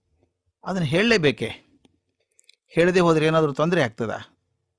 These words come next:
ಅಂತ ಹುಬ್ಬೇರಿಸಿದ ಸಾಕ್ರೆಟಿಸ್. "ಹಾಗೇನಿಲ್ಲ, ಹೇಳದಿದ್ರೆ ಏನೂ ತೊಂದ್ರೆ ಇಲ್ಲ, ನಿನಗೂ ಇಷ್ಟ ಆಗಬಹುದು, ಖುಷಿ ವಿಷಯ ಅಂತ ಹೇಳೋಕ್ ಬಂದೆ" ಅಂತ. "ಅಂದ್ರೆ ನೀನ್ ಹೇಳೋ ವಿಷಯದ ಸತ್ಯತೆ ಬಗ್ಗೆ ಖಾತ್ರಿ ಇಲ್ಲ,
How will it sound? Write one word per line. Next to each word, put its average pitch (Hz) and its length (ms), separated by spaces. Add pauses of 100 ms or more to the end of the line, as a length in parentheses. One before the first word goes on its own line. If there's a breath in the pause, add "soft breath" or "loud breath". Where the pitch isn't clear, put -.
(140)
ಅಂತ 123 200
ಹುಬ್ಬೇರಿಸಿದ 123 520
ಸಾಕ್ರೆಟಿಸ್. - 720 (1040 soft breath)
"ಹಾಗೇನಿಲ್ಲ, 214 600
ಹೇಳದಿದ್ರೆ 185 600
ಏನೂ 190 160
ತೊಂದ್ರೆ 165 340
ಇಲ್ಲ, 135 120 (640 soft breath)
ನಿನಗೂ 233 320
ಇಷ್ಟ 214 220
ಆಗಬಹುದು, 175 760 (140)
ಖುಷಿ 175 280
ವಿಷಯ 156 260
ಅಂತ 151 200
ಹೇಳೋಕ್ 135 240
ಬಂದೆ" 120 340
ಅಂತ. - 200 (840)
"ಅಂದ್ರೆ 143 480 (840)
ನೀನ್ 170 220
ಹೇಳೋ 175 300
ವಿಷಯದ 175 400
ಸತ್ಯತೆ 165 460
ಬಗ್ಗೆ 160 300
ಖಾತ್ರಿ 127 400
ಇಲ್ಲ, 117 300